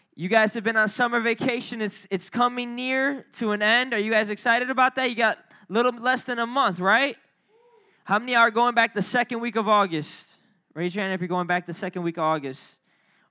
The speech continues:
Oh, I know you are, love. Going back. Anybody else? Anybody else? Astrid, there you go. Any other S U Mers going back in, uh, in less than a month? Oh, Legacy. Well, some of the, we still got S U Mers here, right? No?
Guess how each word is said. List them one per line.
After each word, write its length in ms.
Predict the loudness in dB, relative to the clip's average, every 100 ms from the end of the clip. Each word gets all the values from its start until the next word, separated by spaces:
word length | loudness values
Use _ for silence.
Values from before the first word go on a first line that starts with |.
| -16
Oh, 40 |
I 60 | -12
know 100 | -8
you 180 | -4 -4
are, 160 | -4
love. 300 | -6 -8 -8 -14 -20 _ _ _ _ _ _
Going 240 | -16 -14 -8
back. 320 | -8 -8 -14 _ _ _ _ _ _
Anybody 420 | -6 0 2 4
else? 280 | 4 2 -2
Anybody 420 | -8 -4 -2 0
else? 420 | 0 0 -4 -16 -20 _ _ _ _ _ _ _ _ _ _ _ _ _ _ _
Astrid, 520 | 0 0 -2 -2 0
there 160 | 2 0
you 100 | 0
go. 300 | 2 4 4
Any 160 | 4
other 160 | 2 4
S 340 | 2 0 0
U 60 | 4 4
Mers 680 | 6 6 6 2 -4 -14 -16 _ _ _ 0
going 240 | 0 4
back 300 | 4 4 0
in, 160 | -6 0
uh, 260 | 2 2 0
in 180 | 0
less 220 | 2 2 0
than 160 | -4
a 40 | 0
month? 380 | 2 2 0 -8 _ _ _ _ _ _ _ _ _ _ _ _ _ _ _ _ _ _ _ _ _ 2
Oh, 160 | 4
Legacy. 680 | 4 2 0 -2 -8 -6 -4
Well, 200 | 0 0 0
some 180 | -4 -8
of 100 | -10
the, 100 | -12
we 100 | -10
still 180 | -6
got 160 | -4 -4
S 180 | -4 -8
U 100 | -8
Mers 180 | -8 -8
here, 120 | -8
right? 220 | -8 -10
No? 280 | -8 -10